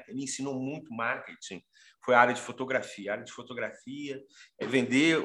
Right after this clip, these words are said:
algo, é, subjetivo pra pessoa. O álbum de formatura pra você, pra ele, é o escorar da, da mesa, é jogar no, no, na, no, no,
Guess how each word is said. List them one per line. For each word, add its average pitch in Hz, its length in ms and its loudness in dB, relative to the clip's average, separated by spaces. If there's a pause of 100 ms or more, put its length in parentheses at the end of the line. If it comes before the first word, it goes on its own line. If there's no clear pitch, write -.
(120)
algo, 123 500 4
é, 92 720 -4
subjetivo 135 840 -4
pra 98 80 -12
pessoa. 90 560 -12
O 87 40 -2
álbum 151 200 6
de - 80 -10
formatura 135 520 0
pra 120 180 -6
você, 151 540 -4 (300)
pra 151 180 6
ele, 170 460 0
é 185 260 2
o 180 60 0
escorar 143 480 6
da, 131 180 6
da 113 160 4
mesa, 123 560 2
é 104 600 4
jogar 117 260 6
no, 120 140 2
no, 113 200 -2 (320)
na, 104 300 4
no, 107 200 -4
no, 110 80 -4